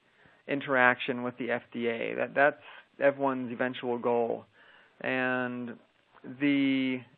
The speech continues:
the best way that, that we've seen to accomplish that goal is to have a, a very effective test strategy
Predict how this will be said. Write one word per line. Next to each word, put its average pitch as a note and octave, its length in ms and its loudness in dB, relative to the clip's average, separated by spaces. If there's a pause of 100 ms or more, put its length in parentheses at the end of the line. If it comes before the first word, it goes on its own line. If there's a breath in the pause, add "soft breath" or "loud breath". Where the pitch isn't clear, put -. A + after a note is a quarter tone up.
(320)
the B2 400 -6
best F3+ 380 8
way D3 320 8
that, B2+ 220 0
that A#2+ 120 -2
we've D3+ 240 4 (140)
seen A#2+ 400 -4 (140)
to B2 180 -4
accomplish C3+ 580 -2 (120)
that A#2 240 0
goal A#2+ 440 4
is A2 140 -6
to B2+ 80 -4
have A#2+ 220 -2
a, A#2 120 0 (140)
a A#2+ 140 0
very B2 260 2
effective A#2+ 560 0 (140)
test A#2 240 0
strategy A#2 580 -2